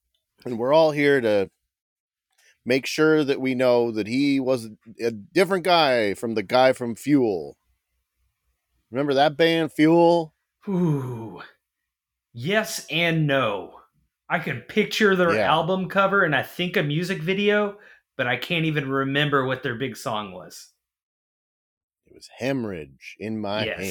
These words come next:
Speaker 1: Hand.
Speaker 2: that is, that, that's th-, the one there. I, I think that, uh,
Speaker 1: But it's
Speaker 2: it's unfair if, if you, uh,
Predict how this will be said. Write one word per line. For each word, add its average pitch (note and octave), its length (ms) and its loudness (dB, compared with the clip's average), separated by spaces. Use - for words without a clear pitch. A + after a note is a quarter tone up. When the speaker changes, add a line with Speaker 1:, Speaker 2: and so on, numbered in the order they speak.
Speaker 1:
Hand. D#2 120 -12
Speaker 2:
that A2 180 -8
is, G#2 380 -14
that, B2+ 300 -8
that's C3 360 -10
th-, B2+ 160 -20
the C#3 100 -8
one A2+ 380 -10
there. G2 300 -18
I, G#3 160 0
I D#3+ 180 -2
think D3+ 260 -6
that, C3+ 220 0
uh, C3 220 2
Speaker 1:
But B2+ 100 2
it's C#3+ 100 0
Speaker 2:
it's D#3+ 180 -4
unfair D#3 560 -2
if, G2 160 -8
if B2+ 200 -12
you, A2+ 360 -8
uh, G#2 340 -4